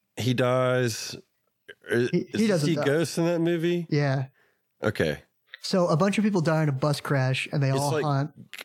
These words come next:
Speaker 1: it's like
Speaker 2: Robert
Speaker 1: Ghost
Speaker 2: Downey
Speaker 1: Town,
Speaker 2: Junior.
Speaker 1: right?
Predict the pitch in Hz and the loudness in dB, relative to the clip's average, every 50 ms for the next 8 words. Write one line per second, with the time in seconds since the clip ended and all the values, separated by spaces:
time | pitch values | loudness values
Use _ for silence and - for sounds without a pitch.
0 | - - - - - 156 156 127 185 170 160 151 151 151 151 143 139 139 135 143 | -8 -4 -4 -2 0 0 0 0 0 0 0 0 0 0 0 0 0 0 0 -2
1 | 143 151 151 143 151 160 _ _ _ _ _ _ _ _ _ _ _ _ _ _ | -2 -2 -4 -8 -10 -12 _ _ _ _ _ _ _ _ _ _ _ _ _ _
2 | _ _ - - - _ _ _ - 98 98 104 117 120 - | _ _ -18 -18 -18 _ _ _ -2 0 0 2 0 0 -4